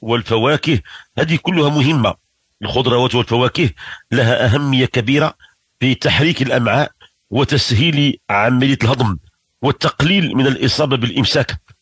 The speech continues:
ثم طبعًا اللحوم والأسماك وال-، وال-، والدجاج، كل هذا كله مفيد للجسد. كل ما خلقه الله تعالى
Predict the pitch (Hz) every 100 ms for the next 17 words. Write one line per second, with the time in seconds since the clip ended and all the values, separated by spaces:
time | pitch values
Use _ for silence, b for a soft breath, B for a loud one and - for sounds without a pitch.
0 | _ - 262 202 156 127 113 127 123 -
1 | 107 117 - 170 110 78 _ _ _ _
2 | _ _ 123 123 113 85 - _ - 131
3 | 123 120 120 110 95 - _ - 117 127
4 | - 120 151 139 123 110 107 117 107 113
5 | 107 117 95 127 143 156 - 175 147 143
6 | - 156 139 143 139 170 151 143 120 117
7 | 110 85 B B B - 233 226 180 143
8 | 123 156 139 131 110 120 139 123 113 92
9 | 104 156